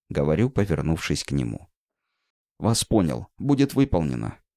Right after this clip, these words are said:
ответил он. «Господин констебль, капитан!» донёсся до меня чей-то приближающийся крик. Обернувшись, вижу бегущего к нам стражника.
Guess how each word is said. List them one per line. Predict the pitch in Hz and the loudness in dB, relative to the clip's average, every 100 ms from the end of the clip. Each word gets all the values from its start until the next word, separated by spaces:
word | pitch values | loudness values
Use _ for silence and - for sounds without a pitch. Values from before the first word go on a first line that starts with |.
| _ | _
ответил | - - 65 57 | -8 -2 -2 -2
он. | 50 52 - _ _ _ _ _ _ _ _ _ _ _ _ _ | -4 -6 -12 _ _ _ _ _ _ _ _ _ _ _ _ _
«Господин | - 123 113 - 147 131 165 | 0 0 2 2 2 4 2
констебль, | 175 147 - 185 175 110 87 - | 4 2 2 4 4 4 0 0
капитан!» | - 135 180 - 170 123 78 - _ - | -2 2 2 2 2 2 0 -4 _ -4
донёсся | 76 78 69 - 69 | 2 2 2 -2 -2
до | 65 | -2
меня | 69 85 | 0 0
чей-то | - 76 90 | 2 0 0
приближающийся | 82 90 85 95 90 90 82 85 - 78 | -2 0 2 2 4 2 2 -2 0 -2
крик. | - 62 60 - _ _ _ _ _ _ _ | -2 -6 -6 -12 _ _ _ _ _ _ _
Обернувшись, | - 69 67 78 117 - 113 - | -8 -2 0 2 2 0 -2 0
вижу | 76 104 117 | 0 0 0
бегущего | 82 - 76 - 82 85 | -2 -2 0 0 0 0
к | |
нам | 80 87 | 2 0
стражника. | 87 - 76 67 - - - | 0 -4 -2 -2 -4 -6 -8